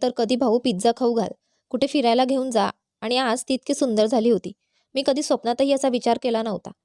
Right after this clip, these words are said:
माझं हृदय अनियंत्रित होऊन धडधडायला लागलं होतं. काल रात्रीपर्यंत ज्यामुळे मला सगळं वाईट वाटत होतं, आता त्या मनावर थंड फुंकर पडत होती. आजी आपल्या खोलीतून बाहेर आली आणि मला शर्मिलाकडे पाहताना हसऱ्या आवाजात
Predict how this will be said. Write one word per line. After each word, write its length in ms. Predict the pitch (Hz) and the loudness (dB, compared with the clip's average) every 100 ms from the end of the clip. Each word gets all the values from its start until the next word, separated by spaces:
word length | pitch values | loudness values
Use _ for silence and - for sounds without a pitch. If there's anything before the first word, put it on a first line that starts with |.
| _ _ - | _ _ -4
माझं 240 | 214 226 | 0 2
हृदय 340 | 233 254 208 214 | 2 2 2 2
अनियंत्रित 520 | 208 214 247 247 262 | 0 -2 -2 0 0
होऊन 240 | 269 233 226 | 0 -2 0
धडधडायला 440 | 240 208 214 220 | 2 4 4 4
लागलं 260 | 226 202 196 | 4 2 2
होतं. 200 | 247 - - _ _ _ - | 0 -4 -16 _ _ _ -4
काल 200 | 233 233 | 0 0
रात्रीपर्यंत 600 | 214 202 247 247 254 240 | 0 -2 -4 -2 -2 0
ज्यामुळे 480 | 233 220 208 247 226 | 2 2 0 0 0
मला 180 | 233 | 0
सगळं 280 | 247 220 208 | -2 2 2
वाईट 260 | 240 185 202 | 2 0 0
वाटत 200 | 226 233 | -2 0
होतं, 220 | 262 240 180 _ _ _ | -2 -4 -8 _ _ _
आता 180 | - 208 | -6 -2
त्या 140 | 254 302 | 0 -2
मनावर 400 | 262 262 240 220 | -2 0 0 0
थंड 180 | 277 240 | 0 -2
फुंकर 300 | 247 254 214 | -2 -2 0
पडत 220 | 220 233 226 | 0 0 -2
होती. 180 | 254 - - _ _ _ _ - | -4 -8 -14 _ _ _ _ -6
आजी 240 | 202 208 | -2 0
आपल्या 240 | 220 220 220 | 0 0 -2
खोलीतून 360 | 240 233 233 | -2 -4 -4
बाहेर 260 | 233 202 226 | -2 0 2
आली 240 | 247 208 | 2 2
आणि 160 | 226 220 | 0 -2
मला 160 | 226 233 | -2 -2
शर्मिलाकडे 500 | 254 220 220 220 233 | -2 -2 0 0 0
पाहताना 460 | 233 220 220 220 | 0 -2 -2 -2
हसऱ्या 360 | 214 240 - 220 | -4 -4 0 0
आवाजात 240 | 214 202 | 2 0